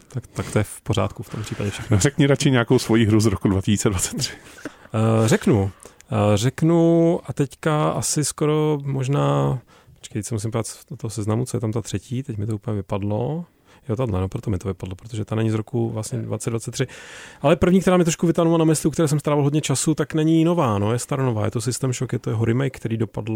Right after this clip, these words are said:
Speaker 1: nad očekávání, výrazně nad očekávání dobře. A vlastně jsem s-, když jsem se na něj teďka vzpomněl, jakoby při nějaké té poku-, pokusu rekapitulovat,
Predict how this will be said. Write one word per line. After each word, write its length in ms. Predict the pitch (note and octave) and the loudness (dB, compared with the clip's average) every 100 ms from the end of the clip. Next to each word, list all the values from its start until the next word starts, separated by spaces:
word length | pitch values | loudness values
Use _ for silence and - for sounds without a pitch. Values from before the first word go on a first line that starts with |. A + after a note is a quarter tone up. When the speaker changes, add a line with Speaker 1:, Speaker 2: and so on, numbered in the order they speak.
| A2 | 0
Speaker 1:
nad 200 | A2 G#2 - - | 0 -2 -10 -14
očekávání, 720 | - G2 - F#2+ F#2+ F#2+ G2 | -8 -8 -4 -2 -2 -4 -4
výrazně 380 | G2 G#2 G#2 G2+ | -2 -2 -2 -2
nad 120 | G2+ | -6
očekávání 540 | - G#2 A2 G#2 A2 G2+ | -8 -10 -6 -4 -2 -2
dobře. 400 | F#2+ G2+ G#2+ C#3 _ _ - - _ _ _ _ - | -2 -2 -2 -6 _ _ -20 -20 _ _ _ _ -2
A 1040 | G#2 G2+ G2+ G#2 G2+ G2+ G2+ G#2 G#2 A#2+ - _ _ _ _ _ _ _ C3 | 0 2 2 4 4 4 4 4 2 0 -4 _ _ _ _ _ _ _ -4
vlastně 340 | A2+ G#2 - | -4 -2 -2
jsem 260 | C3 C3+ C3+ | 0 0 0
s-, 1120 | B2+ - - - - - - - - - - | -2 -6 -6 -6 -8 -8 -8 -8 -8 -10 -10
když 220 | B2 B2+ A2+ | -10 -6 -2
jsem 100 | B2 | -2
se 120 | B2+ | 0
na 60 | |
něj 60 | C3 | -2
teďka 180 | B2+ B2+ | -2 -4
vzpomněl, 320 | - A#2+ B2+ | -2 -2 0
jakoby 240 | A#2 B2 | -2 -6
při 160 | A#2+ - | -8 -8
nějaké 280 | A#2 A#2 A#2+ | -8 -6 -6
té 80 | B2 | -8
poku-, 280 | A#2 - - _ | -8 -12 -12 _
pokusu 300 | - A2+ G#2+ | -10 -6 -2
rekapitulovat, 560 | A#2+ - G2+ A#2+ A2+ | -2 -2 -4 -2 -2